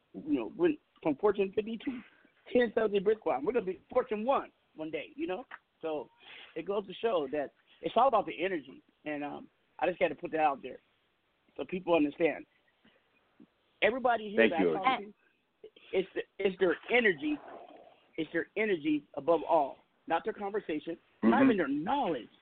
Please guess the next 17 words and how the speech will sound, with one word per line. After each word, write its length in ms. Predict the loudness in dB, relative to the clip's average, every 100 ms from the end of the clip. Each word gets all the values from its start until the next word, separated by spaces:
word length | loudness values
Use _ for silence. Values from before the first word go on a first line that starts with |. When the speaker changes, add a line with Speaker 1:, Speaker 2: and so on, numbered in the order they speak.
| _ _ _ _ 0
Speaker 1:
you 120 | 4
know, 140 | 4 4
'cause 100 | 2
that's 160 | 0
gonna 120 | 0 2
be 60 |
revealed. 360 | 2 4 0 0 -8 -14
It's 100 | -12 -8
their 160 | -10 -10 _
energy. 800 | -4 -2 2 2 2 -2 -4 -6 -20 _ _ _ _ 0
It, 160 | 2 2
it, 180 | 0 -2 0
it, 140 | -2 0
it, 160 | -2 0
it 140 | -2 0 0
energizes 640 | 2 2 2 0 -2 -6
me, 320 | -2 -2 -2